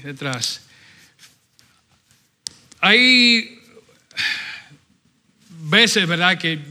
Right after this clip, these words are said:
yo me siento personalmente, eh, frustrado de no poder hacer las cosas que quisiéramos hacer para servir al Señor.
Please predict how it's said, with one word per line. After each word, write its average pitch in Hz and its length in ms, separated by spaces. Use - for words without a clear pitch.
yo 196 180
me 226 120
siento 180 340
personalmente, 160 680
eh, 151 240
frustrado 170 760
de 151 100
no 190 120
poder 175 680
hacer 175 320
las 165 140
cosas 151 540
que 147 140
quisiéramos 151 640
hacer 139 420
para 156 200
servir 147 420
al 143 80
Señor. 113 360